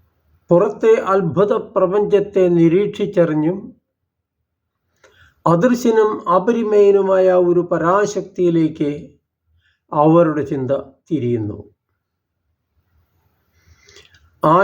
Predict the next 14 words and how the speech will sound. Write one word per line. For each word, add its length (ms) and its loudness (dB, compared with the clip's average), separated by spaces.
ശക്തിയെ 500 0
ദൈവമെന്ന് 600 2
വിളിക്കുകയും 720 0
അതിനെ 380 4
പ്രാപിക്കാനുള്ള 1000 0
മാർഗം 500 0
സ്വബുദ്ധിയുടെ 880 0
വ്യാപാരത്താൽ 1000 0
രൂപപ്പെടുത്തുകയും 1120 0
ചെയ്തുകൊണ്ട് 600 0
അവർ 260 2
ആ 180 -2
ശക്തിയുടെ 680 0
ഉപാസകരായി 920 -2